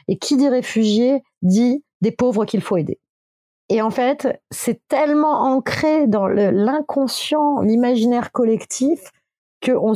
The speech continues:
on, y a, y, on est quand même poursuivi par ça. Et, euh, et, et alors que, euh, les personnes qui sont concernées, les nouveaux arrivants, ils nous disent, « Mais non, si, si je veux, euh, avoir un accès au droit, je vais aller, euh, dans une autre association, je viens pas chez vous, c'est,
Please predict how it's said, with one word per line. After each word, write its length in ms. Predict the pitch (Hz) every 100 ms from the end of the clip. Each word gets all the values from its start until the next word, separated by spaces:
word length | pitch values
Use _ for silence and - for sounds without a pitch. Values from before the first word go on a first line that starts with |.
| - 190
on, 220 | 185 -
y 180 | 196 196
a, 120 | -
y, 180 | 190 -
on 140 | 190
est 80 | 214
quand 200 | - 311
même 280 | 311 302 269
poursuivi 500 | 208 - 220 202 220
par 240 | 190 175
ça. 220 | - 160 - _ _ _ _ _ -
Et, 180 | 180 190
euh, 720 | 190 180 175 175 165 156 - -
et, 260 | 190 175 -
et 60 |
alors 400 | - 196 240 -
que, 140 | - 240
euh, 360 | 285 233 180
les 200 | 180 180 - _ -
personnes 440 | 220 196 277 262
qui 140 | -
sont 180 | 170 170
concernées, 600 | - 240 226 247 254 262
les 100 | 208
nouveaux 340 | 180 185 226 202
arrivants, 480 | 175 170 175 285 - _ _ _ _
ils 80 | 165
nous 100 | 170
disent, « 260 | 180 269 170
Mais 80 | 190
non, 340 | 330 254 156
si, 260 | - - 160
si 280 | - 165
je 80 | 160
veux, 240 | 165 214 185
euh, 680 | - - - - 165 175
avoir 240 | 165 170 170
un 80 |
accès 240 | 165 139 139
au 40 |
droit, 220 | 143 302
je 120 | 339 -
vais 60 |
aller, 200 | - 233
euh, 140 | 220 -
dans 140 | 143
une 240 | 151 156 175
autre 180 | 180
association, 540 | 156 147 151 202 320 311
je 80 | -
viens 140 | 156
pas 160 | - 185
chez 180 | -
vous, 140 | 226 262
c'est, 180 | -